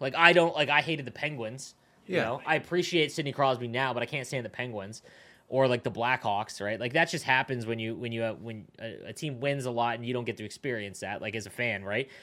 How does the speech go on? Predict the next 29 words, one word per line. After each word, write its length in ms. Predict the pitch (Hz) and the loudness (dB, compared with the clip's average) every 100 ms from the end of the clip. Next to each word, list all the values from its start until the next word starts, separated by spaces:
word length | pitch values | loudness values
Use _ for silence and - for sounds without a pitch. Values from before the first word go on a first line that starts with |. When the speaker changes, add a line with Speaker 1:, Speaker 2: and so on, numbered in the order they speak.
| - _ - | -20 _ -2
Speaker 1:
But, 160 | 143 | -2
man, 260 | 147 127 110 | 2 2 2
dude, 280 | 127 117 - - | 0 -2 -6 -6
I, 140 | 135 - 90 | -6 -6 -8
like, 200 | 127 117 | -6 0
I 80 | 160 | 4
don't 140 | 180 | 4
know. 140 | 165 160 | 4 4
Like, 180 | 123 117 | 2 -2
he's 260 | - 180 | -2 0
been, 200 | 180 160 - _ _ - _ - | 2 0 -2 _ _ -20 _ -2
he's 220 | 180 170 | 2 6
embraced 560 | 160 110 117 135 - | 4 2 -2 -2 2
it 120 | 196 180 | 2 4
as 160 | 143 139 | 2 0
his 80 | - | -6
career 260 | 110 117 | -4 -2
went 160 | 135 147 | -2 0
on, 200 | 165 185 - | -2 -2 -2
and 160 | 143 | 0
then, 140 | 139 139 | 0 0
like, 260 | 131 117 - | -2 -4 -6
it, 160 | 131 139 | -6 -4
at 80 | 135 | -2
a 40 | |
certain 260 | - 165 147 | 0 -2 -2
point, 280 | 135 147 139 | -4 -4 -4
it's 140 | 131 | -2
like, 180 | 123 | -2